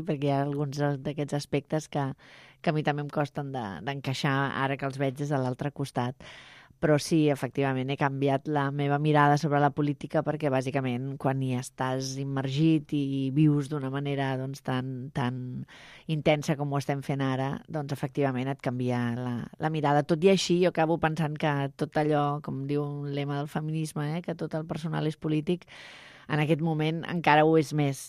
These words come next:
diríem, perquè, perquè s'ha produït, eh, doncs, tots els trasbalsos que hem viscut com a país i, per tant,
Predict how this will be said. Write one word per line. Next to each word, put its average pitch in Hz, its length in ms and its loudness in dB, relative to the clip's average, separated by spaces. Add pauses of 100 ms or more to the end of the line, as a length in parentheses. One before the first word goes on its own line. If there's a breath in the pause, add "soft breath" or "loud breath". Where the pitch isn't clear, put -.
diríem, 127 460 -6
perquè, 135 680 -4
perquè 139 220 -4
s'ha 139 160 0
produït, 143 560 2
eh, 135 60 0 (120)
doncs, 135 300 -6
tots 139 200 -2
els 139 120 -6
trasbalsos 139 540 -2
que 147 100 -6
hem 143 80 -4
viscut 147 300 -6
com 151 100 0
a 143 80 0
país 151 400 2
i, 156 60 -4
per 147 160 -2
tant, 139 240 -4